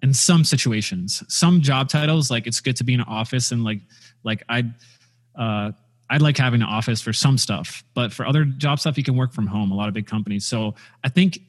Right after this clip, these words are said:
in this situation, a lot of companies are gonna be like, "Oh, we were, stuff was still productive, p-, even though people were working at home." So that's gonna change, I think, the, the,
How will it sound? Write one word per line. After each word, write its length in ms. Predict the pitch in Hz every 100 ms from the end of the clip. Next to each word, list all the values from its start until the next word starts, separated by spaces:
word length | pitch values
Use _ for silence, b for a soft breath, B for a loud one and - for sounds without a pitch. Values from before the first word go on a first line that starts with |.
| -
in 100 | 131
this 120 | 139
situation, 460 | 147 - 123 123 135
a 40 |
lot 120 | 123
of 60 | 123
companies 280 | 127 120 123
are 60 |
gonna 60 | 120
be 80 | 117
like, 180 | 110 123
"Oh, 160 | 135
we 180 | 104 113
were, 140 | 113 107 - _ _ _ _
stuff 240 | - 139
was 100 | 131
still 140 | 123 120
productive, 420 | 113 113 113 101
p-, 120 | -
even 180 | - 113
though 80 | 107
people 200 | 98 107
were 60 | 101
working 180 | 98
at 80 | 101
home." 340 | 95 107 95 92
So 160 | -
that's 240 | 110 131 143
gonna 120 | 147
change, 360 | 127 123 123 127
I 60 |
think, 140 | 123 113
the, 120 | 107
the, 220 | 92 113